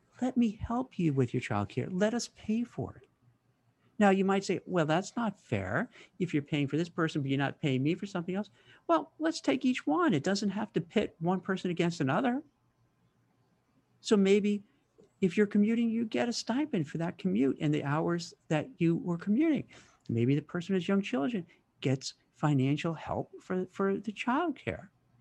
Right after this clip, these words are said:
And then someone else gets some financial help for something else. Now, it might not all be the same, but that's okay. It's a starting point. Because you have to try these things. Sometimes they work, maybe they don't. Maybe they foster a little resentment among people, could be.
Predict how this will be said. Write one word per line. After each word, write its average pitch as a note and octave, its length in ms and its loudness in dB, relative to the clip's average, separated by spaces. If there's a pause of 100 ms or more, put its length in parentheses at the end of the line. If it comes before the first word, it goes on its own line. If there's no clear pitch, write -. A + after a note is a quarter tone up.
(220)
And C4 100 0
then B3 100 4
someone A#3 300 -2
else A#3 160 -2
gets - 160 -6
some A3+ 140 0
financial A3+ 520 -2
help A3+ 180 0
for A3+ 100 -2
something A#3 360 0
else. C#4+ 360 -2 (280)
Now, G#3+ 120 8
it D#3 60 4
might D#3 200 4
not C#3+ 140 6
all C3 120 6
be C3 140 2
the B2 40 -2
same, F3 400 0
but A3 80 -2
that's A3+ 220 0
okay. A3 580 2
It's F3+ 160 0
a G#3 60 -2
starting A3 420 2
point. - 280 -10 (1700)
Because G#3+ 220 4
you G#3+ 60 6
have A#3 280 0
to F#3 80 -2
try A#3+ 300 0
these D#3 220 0
things. - 260 -10 (240)
Sometimes D#3 480 4
they F3+ 100 6
work, G3 300 2
maybe G#3 160 0
they C4+ 140 0
don't. D#4+ 320 0 (340)
Maybe C3 240 4
they D3 120 4
foster E3 480 2
a D#3+ 40 4
little D3+ 200 2
resentment C#3 500 2
among G#3+ 200 2
people, A#3 280 -2
could C#4 240 2
be. C4 220 2